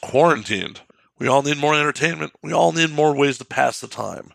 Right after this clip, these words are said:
So sign up for Loot Crate today at w w w try loot crate dot com slash a n w d. Once again, that is w w w try loot crate dot com slash a n w d.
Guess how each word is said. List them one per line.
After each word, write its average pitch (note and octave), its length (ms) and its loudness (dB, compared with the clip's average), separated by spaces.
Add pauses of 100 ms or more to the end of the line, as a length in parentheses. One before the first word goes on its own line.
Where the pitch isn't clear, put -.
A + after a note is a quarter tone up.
(320)
So - 180 -4
sign F3 280 2
up F#3 80 -2
for - 80 -10
Loot D3+ 220 0
Crate D3 220 0
today B2 360 2 (1160)
at - 160 -8 (420)
w D3 240 2
w D3+ 220 2
w A#2 200 0
try F3 280 0
loot D3+ 180 -4
crate C#3 180 -2
dot B2 220 -2
com C3 260 2
slash A#2 440 0
a A2+ 60 2
n A2 140 -2
w A2 260 -2
d. B2+ 280 2
Once A#2 300 0
again, A2+ 180 0
that G#2 160 2
is - 100 -6 (540)
w C#3 300 2
w C3 200 0
w G#2+ 260 0 (240)
try G3 280 2
loot G3+ 220 2
crate G3 200 0
dot F3+ 220 0
com F3 260 -4
slash C#3 380 -2
a C#3 40 2
n C3+ 160 -2
w C3 200 0
d. D#3 200 -2